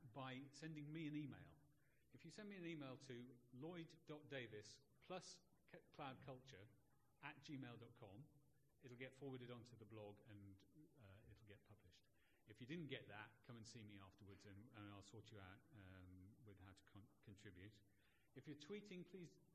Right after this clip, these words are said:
do use the, the tag, uh, hash cloud culture. Um, and just the thing about photography, um, uh, for those of you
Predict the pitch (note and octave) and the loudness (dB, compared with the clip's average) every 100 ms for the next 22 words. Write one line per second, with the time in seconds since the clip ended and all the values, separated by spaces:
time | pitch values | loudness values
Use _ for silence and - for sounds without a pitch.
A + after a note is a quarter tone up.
0 | - F3 E3+ D3+ C#3+ - - - C3 A#2+ | -2 2 4 4 2 -2 -6 -4 -2 -2
1 | - C#3+ C3+ C3 - - - - B2 A2+ | 0 2 2 0 -4 -10 -12 -8 -2 -2
2 | A2 B2+ B2+ - A2+ A2 C3 C3 - D#3+ | 2 2 2 2 2 2 2 2 0 -2
3 | - - - - - - - A2+ A#2+ A#2+ | -2 -10 -16 -18 -18 -8 0 2 4 4
4 | B2+ B2 B2+ B2+ - - - - - - | 6 6 6 4 -4 -10 -14 -16 -16 -18
5 | - - C3 D3 C#3 F#3 - E3 F#3+ D3 | -14 -6 -2 0 2 2 0 2 4 4
6 | B2+ - C3 F#3 F#3+ - G#3 G3+ - - | 2 2 2 4 4 6 6 4 -2 -12
7 | - - B2+ A#2+ B2+ C#3+ - - - - | -14 -4 0 2 0 -2 -8 -16 -16 -10
8 | D#3 - - - - - F3 D3 D#3 F3+ | -10 -10 -20 -20 -20 -18 -6 2 4 4
9 | D#3+ D#3+ | 4 2